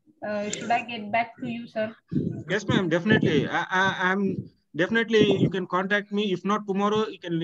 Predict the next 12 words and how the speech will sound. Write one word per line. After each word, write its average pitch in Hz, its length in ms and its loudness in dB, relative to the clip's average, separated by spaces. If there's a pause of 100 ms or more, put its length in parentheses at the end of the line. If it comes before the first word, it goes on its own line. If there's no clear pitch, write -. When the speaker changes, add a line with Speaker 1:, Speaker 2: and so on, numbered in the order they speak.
Speaker 2:
later 180 240 -2
also 196 220 -2
you 196 40 -4
can 185 140 -2
contact 175 480 -2
me. 175 160 -2
There's 156 220 -2
no, 160 200 -2
uh, 139 300 -4
there's 127 220 -4
no 156 100 -6
problem. 160 440 -4